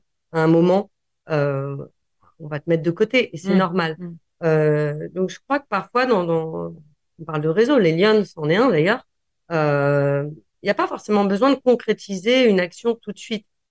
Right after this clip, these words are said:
Speaker 1: Il faut juste bien connaître les gens du réseau. Euh, donc, euh, aller, euh, les rencontrer, savoir qui ils sont, pas forcément tout de suite vendre son produit en disant, « Bah voilà, moi, ce que je fais, est-ce que »
Speaker 2: Il faut
Speaker 1: Non.
Speaker 2: s'intéresser aux autres.
Speaker 1: Ouais,
Speaker 2: Mm.
Speaker 1: je crois que c'est vraiment la première étape, savoir qui ils sont et quelle est la valeur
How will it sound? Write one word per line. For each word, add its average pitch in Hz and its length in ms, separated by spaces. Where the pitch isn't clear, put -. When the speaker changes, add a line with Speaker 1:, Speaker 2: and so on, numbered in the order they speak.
Speaker 1:
Il 190 100
faut 214 140
juste 226 240
bien 277 220
connaître 240 380
les 202 100
gens 190 100
du 175 140
réseau. 165 320
Euh, 160 300
donc, 165 340
euh, 156 420
aller, 190 320
euh, 190 80
les 170 140
rencontrer, 175 720
savoir 185 420
qui - 220
ils 190 40
sont, 262 240
pas 254 140
forcément 240 400
tout 226 140
de 220 40
suite 190 220
vendre 214 180
son 208 160
produit 180 360
en 202 80
disant, « 180 220
Bah 165 100
voilà, 190 180
moi, 196 120
ce - 100
que 180 80
je - 120
fais, 208 280
est-ce 185 120
que » 208 80
Speaker 2:
Il 185 80
faut 226 60
Speaker 1:
Non. 220 40
Speaker 2:
s'intéresser 214 480
aux 180 100
autres. 160 140
Speaker 1:
Ouais, 196 300
Speaker 2:
Mm. 208 60
Speaker 1:
je 190 100
crois - 220
que - 80
c'est - 100
vraiment 208 280
la 233 120
première 196 340
étape, 180 320
savoir 220 440
qui 240 180
ils 226 40
sont 320 260
et 277 100
quelle 240 160
est 285 100
la 226 100
valeur 220 420